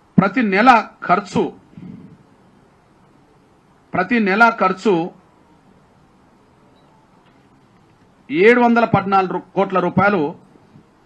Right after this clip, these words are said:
పెన్షన్ పెంచడం వల్ల వచ్చే ఖర్చు. ప్రతి నెల పెన్షన్ పెంచి అమలు చేస్తే ప్రతి నెల ఏడు వందల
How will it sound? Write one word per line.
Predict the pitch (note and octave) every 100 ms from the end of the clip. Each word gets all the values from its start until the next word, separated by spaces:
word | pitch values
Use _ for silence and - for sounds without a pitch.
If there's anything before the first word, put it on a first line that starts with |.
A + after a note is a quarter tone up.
| _ _ _ _ _ _ _ _ _
పెన్షన్ | F3 G3 A3+ B3+ A#3+ G3
పెంచడం | G3+ B3+ B3 A3+
వల్ల | G3+
వచ్చే | G3 G#3 C#3+
ఖర్చు. | - - - _ _ _ _ _ _ _ _ _ _ _ _ _ _ _ _ _ _ _ _ _ _ _ _ - _ _ _
ప్రతి | E3+ F#3 G3+
నెల | F3+ F#3+ B3 - - _ _ _ _ _ _ _ _ _ -
పెన్షన్ | F#3 A3+ C4+ B3 A#3+ - _ _ _ _ _ _ -
పెంచి | F3 A#3 C4 C#4
అమలు | F3+ G3+ F3+
చేస్తే | F#3 F#3 G#3+ C4 - -
ప్రతి | F3+ G3 G3+
నెల | E3 F#3+ G3+ C4+ - _ _ _ _ _ - C#3
ఏడు | G3+ A#3+ A#3
వందల | A3 A#3+